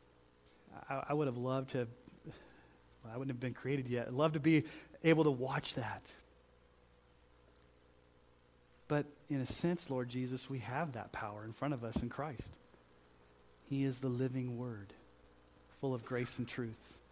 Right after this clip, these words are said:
If we've seen him, we've seen the Father. So, Lord, I pray that we leave this place with transformed minds that are biblically informed about who Jesus is. And Father, I pray that we leave this place with hearts inflamed to worship Jesus more passionately, and the Lord,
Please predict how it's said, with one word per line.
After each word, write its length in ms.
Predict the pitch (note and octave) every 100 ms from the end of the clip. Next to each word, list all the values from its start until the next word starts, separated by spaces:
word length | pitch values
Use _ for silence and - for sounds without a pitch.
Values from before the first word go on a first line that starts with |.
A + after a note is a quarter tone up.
| - - - - - - - - - -
If 120 | C3 C3
we've 160 | B2
seen 300 | - D#3 C#3
him, 280 | B2 C#3 C3
we've 160 | A#2+ -
seen 220 | C3 B2
the 60 |
Father. 360 | A#2 A2+ G2+ G2 G#2 - - - - - - - - - - - - - - - - - - - - - -
So, 140 | - E3
Lord, 120 | E3+
I 60 |
pray 220 | D#3+ F3+ E3
that 100 | D3+
we 100 | D3
leave 180 | D3+
this 140 | D3 -
place 320 | - D3+ -
with 80 | C3
transformed 640 | - D3+ D3 - D3+ C#3+
minds 360 | C#3 C3+ C#3+ C#3
that 80 | B2+
are 40 |
biblically 400 | B2 C#3 C#3 D3+
informed 400 | C3+ - C#3+ C3+
about 220 | B2 A#2
who 100 | B2+
Jesus 400 | A#2+ B2+ A#2+ -
is. 320 | A2 G#2 - - - - - - - - - - - -
And 100 | C3+
Father, 280 | D#3+ E3 D#3+
I 100 | C#3+
pray 280 | - E3 E3
that 120 | D3+
we 100 | C#3+
leave 200 | C#3 D#3
this 140 | C#3+
place 320 | - - D3+ C#3
with 100 | -
hearts 440 | - D#3 D3 -
inflamed 400 | C3 D3 D3 C#3
to 80 | B2+
worship 400 | B2 C#3+ C3+ C3
Jesus 340 | C3+ C3+ B2
more 80 | B2
passionately, 480 | - C3+ C#3 C#3 C#3
and 80 | C3+
the 60 |
Lord, 200 | C3+ D3